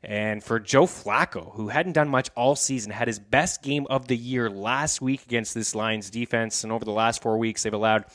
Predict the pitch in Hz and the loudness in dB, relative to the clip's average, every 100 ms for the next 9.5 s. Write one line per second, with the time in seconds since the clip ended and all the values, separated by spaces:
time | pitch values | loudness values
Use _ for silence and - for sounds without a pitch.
0 | _ - 123 135 123 - 117 110 - - | _ -8 -4 2 2 2 -2 -2 -6 -4
1 | 110 104 - - 113 110 110 104 - 101 | -4 -4 -8 -4 0 4 4 4 -2 -4
2 | - - - 117 123 127 123 131 127 - | -6 -20 -2 2 4 2 0 -2 -2 -2
3 | 117 110 107 - 113 117 113 - - - | -2 -2 -4 -6 -8 -6 -8 -8 -10 -8
4 | - 131 160 170 165 165 156 127 120 147 | -2 4 6 6 6 6 6 2 0 0
5 | 147 104 123 139 120 117 107 113 - 143 | -2 0 4 4 4 0 -4 -4 2 4
6 | 135 - 131 123 120 117 113 117 107 98 | 4 0 0 4 4 4 4 2 2 -2
7 | 110 135 170 - - - _ _ 113 123 | 6 10 8 6 -12 -20 _ _ 0 2
8 | 117 120 123 113 101 113 127 143 131 123 | 2 2 0 -2 2 4 4 0 -6 -10
9 | _ - 104 127 135 | _ -4 4 4 4